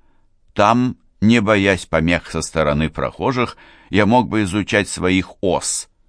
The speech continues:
аммофилу и сфекса, мог бы предаться тому собеседованию, в котором вопросами и ответами служат вместо слов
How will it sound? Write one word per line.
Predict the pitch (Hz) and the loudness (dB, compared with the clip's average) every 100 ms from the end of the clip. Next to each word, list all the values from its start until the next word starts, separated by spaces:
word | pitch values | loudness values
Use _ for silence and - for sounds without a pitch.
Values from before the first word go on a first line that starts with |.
| _ - | _ 0
аммофилу | 110 113 113 110 156 170 147 127 | 2 4 2 0 -2 -2 0 -2
и | - 95 | 0 -2
сфекса, | - - 78 - - 90 92 _ _ - - - | -4 -2 -2 -2 -2 0 -2 _ _ -20 -14 0
мог | 135 170 | 2 4
бы | 175 | 2
предаться | - 156 135 160 - - 113 | -2 -4 0 0 0 -2 -2
тому | - 110 151 | 0 -2 0
собеседованию, | 165 160 151 - 156 147 143 143 139 139 | -2 -2 -2 -2 -2 -2 -2 -2 2 0
в | 131 | 0
котором | 107 - 123 117 113 | -4 -2 -2 0 0
вопросами | 101 - 113 113 101 98 | -2 0 0 0 0 0
и | |
ответами | 92 82 104 113 101 101 | 0 0 -2 -2 0 -2
служат | 87 90 104 98 - | -2 -4 -4 -4 -4
вместо | 92 95 - 85 | -2 -2 -2 -6
слов | - 73 87 95 - | -6 -4 0 0 -2